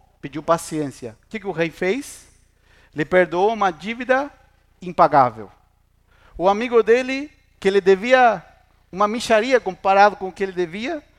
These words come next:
teve, teve a mesma atitude. Ele falou, "Me espera, que eu vou pagar pra você." O que aconteceu? O credor, porém, não estava disposto a esperar.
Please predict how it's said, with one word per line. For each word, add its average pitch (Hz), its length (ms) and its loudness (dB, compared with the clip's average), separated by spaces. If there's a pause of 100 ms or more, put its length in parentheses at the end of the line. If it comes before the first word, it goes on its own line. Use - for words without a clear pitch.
(280)
teve, 185 280 -2
teve 190 240 -4
a 190 40 -2
mesma 208 300 -4
atitude. 202 220 -10
Ele 160 60 -10
falou, 180 200 -2
"Me 180 120 -8
espera, 185 400 -6
que - 140 -14
eu 160 40 -10
vou 180 100 -8
pagar 170 300 -6 (120)
pra - 100 -20
você." 110 200 -14 (1300)
O - 40 -20
que 175 80 -4
aconteceu? 180 640 -8 (1800)
O 165 100 -6
credor, 175 680 0
porém, 180 720 -6
não 156 340 -8
estava 170 460 -2
disposto 151 580 -12
a - 20 -20
esperar. 110 420 -14